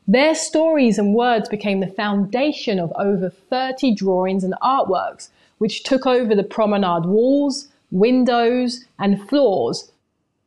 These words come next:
For a long time, I wanted to create a space for contemplation and poetry. And in twenty nineteen, I was given the opportunity to do just that by the Trust of Governors Island.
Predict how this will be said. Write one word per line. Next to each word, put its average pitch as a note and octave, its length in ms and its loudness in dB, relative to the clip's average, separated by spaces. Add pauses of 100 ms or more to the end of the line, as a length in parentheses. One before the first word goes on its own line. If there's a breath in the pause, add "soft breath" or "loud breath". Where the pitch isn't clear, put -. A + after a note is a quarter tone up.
(380)
For - 200 2
a G#3 60 6
long C#4+ 320 4
time, G3 500 -2
I F3+ 80 -6
wanted A3 360 0
to A#3+ 60 -10
create G3 340 -2
a D#3+ 40 -10
space F#3+ 360 -4
for F#3 80 -6
contemplation G3+ 880 -4
and E3+ 120 -6
poetry. - 560 -10 (560 soft breath)
And G3+ 120 4
in G#3+ 120 4
twenty C#4+ 440 0
nineteen, A#3+ 600 0
I F3 100 -2
was F3 140 -4
given G#3 260 0
the G3 100 0
opportunity A3+ 640 -2
to G#3 100 -4
do F3 200 2
just G3 440 -4
that F3 320 -6
by E3+ 140 -10
the E3 80 -6
Trust A3 420 -6
of F3+ 140 -6
Governors F3 400 -6
Island. E3 440 -14